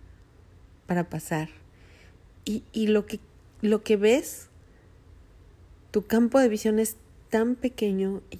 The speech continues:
tan cerrado, tan privado de ciertas, de ciertas formas que hay más allá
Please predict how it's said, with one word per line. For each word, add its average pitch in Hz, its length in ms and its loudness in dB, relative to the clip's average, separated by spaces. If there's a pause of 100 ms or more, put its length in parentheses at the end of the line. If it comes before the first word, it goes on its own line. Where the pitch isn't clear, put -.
(160)
tan 214 240 -2
cerrado, 196 720 -4 (120)
tan 220 280 -2
privado 196 840 -2 (120)
de 190 240 -8
ciertas, 220 1120 -4 (2500)
de - 160 -16
ciertas 254 480 -4
formas 254 920 0 (240)
que 208 220 2
hay 226 280 4
más 262 360 4
allá 202 400 -2